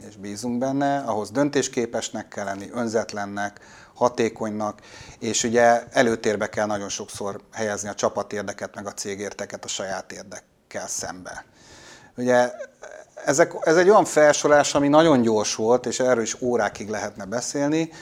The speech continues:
de hogy egy kis ízt adjak neki, eh, hogy mit értek ez alatt. Ugye egy olyan ember, aki,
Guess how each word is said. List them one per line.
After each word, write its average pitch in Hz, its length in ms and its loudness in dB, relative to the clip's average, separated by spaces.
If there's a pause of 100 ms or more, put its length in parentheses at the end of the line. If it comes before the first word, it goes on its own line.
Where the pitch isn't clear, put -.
(200)
de 127 120 2
hogy 127 180 4
egy 127 100 4
kis - 320 0
ízt 147 320 0
adjak 120 300 4
neki, 139 460 -4 (360)
eh, 107 260 -2
hogy 110 280 -6
mit 120 220 -6
értek 110 320 -2
ez 113 140 -4
alatt. 143 340 4 (240)
Ugye 123 220 4
egy 127 160 4
olyan 127 180 6
ember, 120 360 4
aki, 107 580 -2